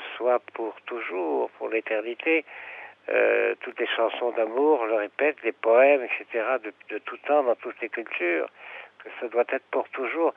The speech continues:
Il y a ce désir très profond en nous d'éternité,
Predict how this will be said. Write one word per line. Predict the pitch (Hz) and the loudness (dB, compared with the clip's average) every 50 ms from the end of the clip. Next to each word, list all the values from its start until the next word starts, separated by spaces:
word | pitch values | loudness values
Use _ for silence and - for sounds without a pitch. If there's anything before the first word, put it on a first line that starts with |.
| - - - - - - | -4 -12 -16 -14 -2 2
Il | 131 | 2
y | |
a | - - - | 2 2 0
ce | 123 | -6
désir | 113 110 147 160 147 127 - - 143 165 185 175 160 143 120 110 104 101 101 101 - - _ - - - - - _ - | -4 2 4 6 6 4 2 -2 -4 -2 -2 -2 -2 -4 -6 -8 -8 -8 -8 -10 -10 -14 _ -20 -20 -20 -20 -20 _ -6
très | - 120 151 170 170 | 2 6 6 8 8
profond | - - - 127 120 - - - 151 143 | 6 4 2 2 2 2 0 0 2 4
en | 123 120 113 110 | 4 4 4 4
nous | 110 123 123 | 2 -2 -6
d'éternité, | 110 117 107 - 113 104 101 101 104 104 - - 180 - | -6 -8 -8 -6 -6 -8 -6 -8 -10 -10 -6 -6 -6 -6